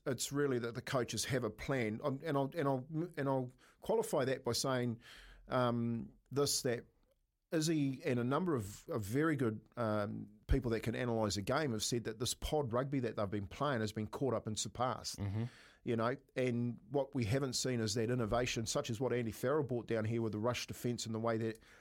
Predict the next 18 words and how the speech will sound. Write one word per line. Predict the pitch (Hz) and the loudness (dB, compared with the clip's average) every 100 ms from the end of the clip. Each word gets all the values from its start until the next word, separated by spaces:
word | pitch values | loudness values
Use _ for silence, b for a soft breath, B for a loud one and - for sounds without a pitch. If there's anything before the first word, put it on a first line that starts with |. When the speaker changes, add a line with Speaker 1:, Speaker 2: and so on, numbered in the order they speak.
| B | B
Speaker 1:
he | 117 | -4
played | - 123 110 | 0 2 2
at | 123 131 | 0 0
speed | - 131 117 | -2 0 2
over | 113 110 | 2 2
the | 107 | 0
advantage | 101 98 127 156 135 117 | 0 2 2 0 -2 -2
line | 107 98 | -2 -2
to | |
score | - 135 117 | -2 0 2
those | 110 104 | 2 0
wonderful | 113 135 117 117 | 0 0 0 -4
tries | - 143 143 110 107 - B B B | -2 0 2 2 -2 -8 B B B
and, | 123 117 113 | -2 0 0
and | 131 113 101 | -2 -2 0
take | 131 120 | -2 0
that, | 110 101 - _ | -2 -2 -10 _
um, | 117 107 104 101 | 0 2 2 0